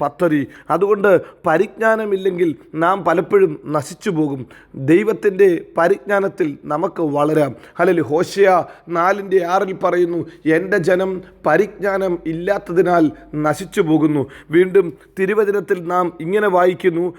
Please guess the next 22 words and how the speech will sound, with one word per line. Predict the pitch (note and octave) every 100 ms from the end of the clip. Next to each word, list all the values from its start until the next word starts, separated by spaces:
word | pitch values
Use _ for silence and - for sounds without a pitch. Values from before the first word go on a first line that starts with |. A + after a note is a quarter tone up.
| -
ഹല്ലേലൂയ, | D3+ F3 F3 E3+ D#3+
പരിജ്ഞാനം | D#3 F#3+ - G3 G3+ F#3+
ഇല്ലാത്തതിനാൽ | F3 F3+ F#3 F#3 E3 E3 F#3 - - D3+
വലിയ | E3 G3+ A3
വലിയ | G#3 G3 G3
കാര്യങ്ങളെ | F3 F3 G3+ G3 F#3+
ചെയ്യാനുള്ള | F#3+ F#3 F#3 F3+ F3 E3+
കഴിവ് | - D#3+ F3 G3+ F#3+ D#3+ -
മനുഷ്യർക്കില്ല. | C#3+ D3 F3 F#3 E3+ - - C#3 B2+ - -
ലേഖനങ്ങൾ | D3+ E3 F#3+ G#3 G3+ G3
വായിക്കുമ്പോൾ, | E3 F3 F#3 G3 E3+ D#3+ F3+ F3+ -
ഹല്ലേലൂയ, | - E3+ F#3 F3
അതിനകത്തെ | E3+ D3+ E3+ G3 F#3 F#3 G3
അർത്ഥം | E3+ D#3+ - A3+ G3
മനസ്സിലാക്കാൻ | G3 F3+ G3+ F#3 E3+ F3 E3+ C3 - -
മന-, | D3 D3+
ഹല്ലേലൂയ, | D3+ D#3 D#3 F3+ F3 F3
ജനങ്ങൾക്ക് | D3 D3 F3 G3+ F#3+ -
കഴിയാതെ | - D#3+ E3+ F3+ F#3
പോകുമ്പോൾ | E3 D#3+ D#3+ D3+ C3+ - -
അപ്പസ്തോലൻ | C#3 F3+ F3 F3+ F#3 F3+
പ്രാർത്ഥിക്കുന്നു, | E3+ F#3 G3+ G3 F3+ F3+ F3+